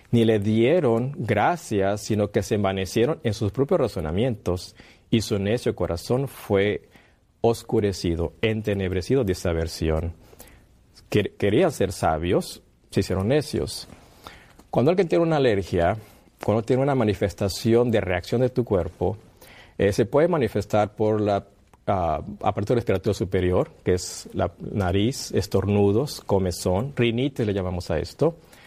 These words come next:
Tus ojos se pueden enrojecer, conjuntivitis le llamamos a esto. Ah, puedes tener problemas en la piel, ronchas, y esto le, le llaman a una dermatitis ectópica o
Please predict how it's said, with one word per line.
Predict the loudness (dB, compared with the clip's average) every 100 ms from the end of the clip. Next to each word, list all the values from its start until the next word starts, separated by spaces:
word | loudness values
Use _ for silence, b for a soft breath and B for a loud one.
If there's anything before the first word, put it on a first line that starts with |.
| B B
Tus | 2 4
ojos | 2 2
se | -2
pueden | 0 0 0
enrojecer, | -2 -2 -4 -2 0 0 -2 -12 _
conjuntivitis | 0 0 2 -2 -2 -2 0 0 0 0
le | 0
llamamos | -2 -4 -4
a | -6
esto. | -6 -2 -4 -4 B B B B 2
Ah, | 4 4 2
puedes | 2 2
tener | 2 2
problemas | 2 -2 -2
en |
la | -4
piel, | -4 0 2 2 -2 -10 _ _ -10
ronchas, | -2 2 2 0 -2 -4 -4 -6 -14 -18 _ b b _
y | 2
esto | 2 2 2 4 4
le, | 2
le | 0 0 2
llaman | 2 0 -2 -2
a | -2
una | 0 0
dermatitis | 0 0 -2 0 -2 -2
ectópica | -2 -2 0 0 0 -4 0 0 0
o | -2 -2 -6